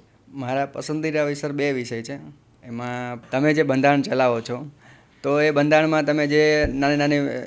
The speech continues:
જે ટ્રીકો તમે કહો છો, તમે જે મ-, અ, હસી મજાક સાથે તમે જે બંધારણને જે ચલાવવાની તમારી જે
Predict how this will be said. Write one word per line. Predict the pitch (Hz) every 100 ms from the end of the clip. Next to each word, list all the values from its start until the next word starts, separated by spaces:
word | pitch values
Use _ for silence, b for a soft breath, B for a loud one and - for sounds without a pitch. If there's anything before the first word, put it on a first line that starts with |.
| -
જે | 131 139 139 127 131
ટ્રીકો | 139 147 147
તમે | 143 139
કહો | 131 127
છો, | 127 123 120 117 107 -
તમે | 156 127
જે | 123 127 127 123
મ-, | 123
અ, | - 127 123 123 117 - - _ _ _ - _ _ 123
હસી | 120 143
મજાક | 135 139 131
સાથે | 131 127
તમે | 127 127
જે | 127
બંધારણને | 120 123 123 127 127
જે | 120
ચલાવવાની | 120 120 123 123
તમારી | 117 123 120
જે | 120 120 120